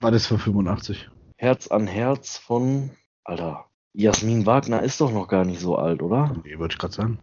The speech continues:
Speaker 2: Also Pablo Doble hat das Lied wohl fünfundachtzig Mal veröffentlicht.
Speaker 1: Okay, keine Ahnung. <laughs>
Speaker 2: Ich suche gerade das Veröffentlichungsjahr von Herz an Herz. Fünfundneunzig hat Jasmin Wagner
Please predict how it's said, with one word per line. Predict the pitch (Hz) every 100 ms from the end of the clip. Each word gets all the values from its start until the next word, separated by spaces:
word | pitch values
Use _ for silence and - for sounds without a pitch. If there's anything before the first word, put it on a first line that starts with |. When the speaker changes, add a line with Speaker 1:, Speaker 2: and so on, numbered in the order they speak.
| - _ - -
Speaker 2:
Also | 101 101
Pablo | - 113 135
Doble | 107 117 143 135
hat | 131
das | 127 -
Lied | 127
wohl | 120 113
fünfundachtzig | - 117 98 123 - 101 92
Mal | 90 87 87 90 - _ _
veröffentlicht. | _ 104 90 95 92 95 143 - - _ _
Speaker 1:
Okay, | - 107 - - _ _ -
keine | 98
Ahnung. | 95 110 -
<laughs> | 143 131 139 143
Speaker 2:
Ich | 117 -
suche | - 135 160 143
gerade | 120 95 110 131 113
das | 110 -
Veröffentlichungsjahr | 110 120 139 143 - 113 113 - - - 123 117 117 117 113 110 - - 101 95 92 123 147 143
von | - 110 127 131
Herz | 117 120 117
an | - 95 95
Herz. | 90 101 139 196 - - -
Fünfundneunzig | - 147 165 160 151 151 160 156 - 101
hat | 90 92
Jasmin | 92 98 95 92
Wagner | 87 92 104 120 135